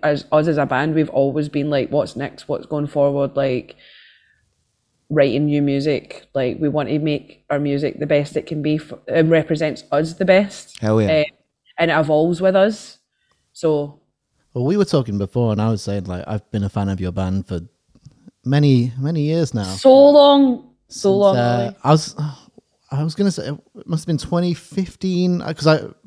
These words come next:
Speaker 3: if people don't know, I used to work at Skuz, and that was
Speaker 1: I
Speaker 3: the first
Speaker 1: remember
Speaker 3: time,
Speaker 1: this.
Speaker 3: first time I ever heard Vukovi. We got sent the, I think it was the Boy George video,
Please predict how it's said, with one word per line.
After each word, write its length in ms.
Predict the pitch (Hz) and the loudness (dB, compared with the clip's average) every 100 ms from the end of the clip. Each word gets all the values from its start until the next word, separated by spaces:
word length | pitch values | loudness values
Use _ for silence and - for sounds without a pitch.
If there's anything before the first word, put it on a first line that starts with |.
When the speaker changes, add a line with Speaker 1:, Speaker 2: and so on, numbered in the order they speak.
| - | -14
Speaker 3:
if 180 | 143 - | -12 -8
people 220 | - 139 123 | -2 0 0
don't 220 | 113 107 | -2 -2
know, 180 | 110 104 | 0 0
I 80 | 113 | 0
used 180 | 104 - | -2 -8
to 180 | 104 - | -10 -10
work 200 | 117 107 | -8 -6
at 60 | - | -8
Skuz, 440 | - 113 95 90 - - _ - | -8 -4 -4 -6 -14 -20 _ -4
and 100 | 110 | -2
that 80 | |
was 80 | 107 | 0
Speaker 1:
I 80 | 180 | 0
Speaker 3:
the 80 | 185 | 2
first 240 | 135 127 | 0 2
Speaker 1:
remember 220 | 185 120 | 2 2
Speaker 3:
time, 100 | 110 110 | 0 -4
Speaker 1:
this. 140 | - | -4
Speaker 3:
first 200 | 135 123 | -2 -2
time 140 | 131 120 | -2 -2
I 120 | 110 | -2
ever 140 | 107 | -2
heard 200 | 110 110 110 | -2 -2 -4
Vukovi. 460 | 107 113 104 98 | -6 -4 -4 -4
We 100 | 107 | -4
got 160 | 101 101 | -4 -6
sent 340 | - 101 - | -8 -8 -8
the, 240 | 98 95 98 | -8 -8 -10
I 340 | - _ _ - | -16 _ _ -8
think 40 | |
it 40 | 175 | -6
was 100 | 156 | -6
the 60 | |
Boy 260 | 131 135 127 | -4 0 0
George 480 | 127 135 131 - _ | 0 -2 -2 -8 _
video, 440 | 131 131 131 127 | -6 -4 -2 -4